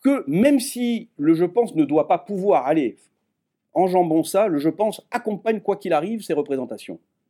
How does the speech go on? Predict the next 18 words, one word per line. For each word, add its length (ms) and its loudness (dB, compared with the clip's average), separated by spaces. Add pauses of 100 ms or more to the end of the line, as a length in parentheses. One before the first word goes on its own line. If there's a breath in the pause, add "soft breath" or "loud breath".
(640)
Oui, 160 -6 (260)
mais 80 -6
ça 120 -2
veut 60 -2
dire 120 0
qu'entre 260 -4
le 80 2
je 80 0
pense, 320 -2
entre 220 -4
l'unité 480 2
du 100 -8
je 120 -2
pense, 360 -6
le 100 -6
je 120 -2
pense 280 -6
censé 640 -6